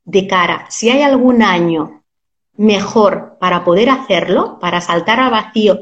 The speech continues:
y que sea lo que Dios quiera, y siempre va a resultar bien si lo haces desde tu pasión, está dentro de, de, de lo que sería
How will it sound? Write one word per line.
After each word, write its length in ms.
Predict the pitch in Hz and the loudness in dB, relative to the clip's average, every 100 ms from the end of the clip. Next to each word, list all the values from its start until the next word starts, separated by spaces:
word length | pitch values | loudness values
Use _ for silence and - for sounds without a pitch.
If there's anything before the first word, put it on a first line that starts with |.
| - | 0
y 180 | 226 | 0
que 140 | 226 190 | 2 -2
sea 360 | - 262 277 | -2 0 2
lo 160 | 220 180 | 2 2
que 120 | 180 | 0
Dios 280 | 175 208 - | -2 -2 -4
quiera, 480 | - 170 240 392 - _ _ _ _ | -8 -4 -2 -4 -10 _ _ _ _
y 100 | 220 | -4
siempre 480 | - 226 240 226 190 | 0 2 2 2 2
va 100 | 185 | 2
a 40 | |
resultar 600 | 196 - 190 190 185 - | -2 -2 -2 -2 -4 -4
bien 340 | 190 190 170 170 | -2 0 0 -4
si 160 | - | -6
lo 100 | 180 175 | -2 -2
haces 320 | 190 226 190 | 0 -2 0
desde 420 | 190 185 165 - | -2 -2 -4 -6
tu 140 | 254 240 | -8 -6
pasión, 480 | 208 - 196 185 | -10 -8 0 0
está 280 | 175 170 214 | 0 -6 -6
dentro 420 | 208 185 175 180 165 | -2 -2 -2 -4 -2
de, 220 | 170 170 - - _ | -2 -4 -20 -20 _
de, 460 | - 175 165 160 - | -12 -6 -2 -2 -2
de 100 | 185 | -2
lo 120 | 180 | -2
que 100 | 185 | -4
sería 520 | - 185 202 185 - | -6 -2 0 -2 -6